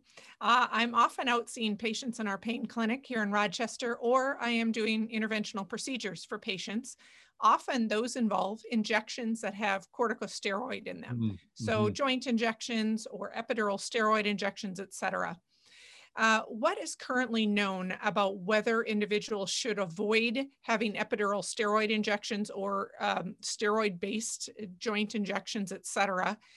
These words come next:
Speaker 2: Yeah.
Speaker 1: related to their covid vaccine?
Speaker 2: Yeah, very good and very practical question. In fact, I've worked with our orthopedics, uh, department because that's such a common question.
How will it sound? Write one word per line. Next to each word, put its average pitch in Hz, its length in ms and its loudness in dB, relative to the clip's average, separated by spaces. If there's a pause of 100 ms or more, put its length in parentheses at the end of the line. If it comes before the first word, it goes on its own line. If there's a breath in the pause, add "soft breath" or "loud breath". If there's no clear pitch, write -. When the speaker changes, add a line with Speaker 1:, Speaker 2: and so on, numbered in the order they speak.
(260 loud breath)
Speaker 2:
Yeah. 110 100 -12
Speaker 1:
related 226 640 2
to 247 120 -2
their 190 160 0
covid 175 460 -2
vaccine? 156 580 -6 (220)
Speaker 2:
Yeah, 107 300 -2 (340 soft breath)
very 135 300 6
good 127 300 4
and 107 180 0
very 117 220 6
practical 117 600 -2
question. 110 440 0
In 98 80 -6
fact, 113 340 0
I've 101 160 0
worked 117 220 0
with 113 180 -2
our 104 320 2
orthopedics, 120 920 2 (320 soft breath)
uh, 110 180 0
department 110 680 0
because 104 320 -2
that's 110 320 0
such 117 220 -2
a 107 40 -6
common 110 540 0
question. 92 640 -4